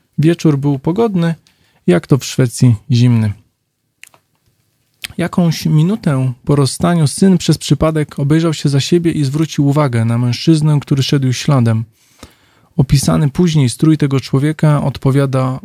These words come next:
opisowi ubrania zabójcy, ale jego twarzy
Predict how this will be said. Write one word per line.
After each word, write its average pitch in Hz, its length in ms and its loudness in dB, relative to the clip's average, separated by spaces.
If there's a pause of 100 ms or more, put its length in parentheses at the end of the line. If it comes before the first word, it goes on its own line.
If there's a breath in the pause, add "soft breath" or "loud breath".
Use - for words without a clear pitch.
opisowi 131 480 -2
ubrania 120 640 -2
zabójcy, 120 680 -2
ale 123 300 -2
jego 127 280 -4 (300)
twarzy 139 540 -2